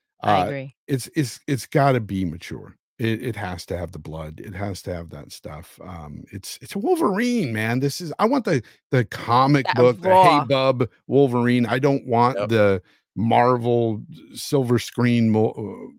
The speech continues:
Speaker 2: you know, Wolverine. I want the, I want the Marvel comic Wol-, Wolverine.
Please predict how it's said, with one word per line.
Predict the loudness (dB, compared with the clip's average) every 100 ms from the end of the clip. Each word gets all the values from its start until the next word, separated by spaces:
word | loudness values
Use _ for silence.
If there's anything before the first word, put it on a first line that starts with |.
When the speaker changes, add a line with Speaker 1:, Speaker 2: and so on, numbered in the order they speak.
| -6
Speaker 2:
you | -2
know, | -2 -4 -10 _
Wolverine. | -2 -2 -2 -4 -6 -6
I | -6
want | -4 -6
the, | -8 -8 -12 -10
I |
want | -8 -8
the |
Marvel | -6 -4 -4 -8 -18
comic | -10 -6 -6 -8
Wol-, | -12 -12 -12
Wolverine. | -12 -12 -14 -20 -20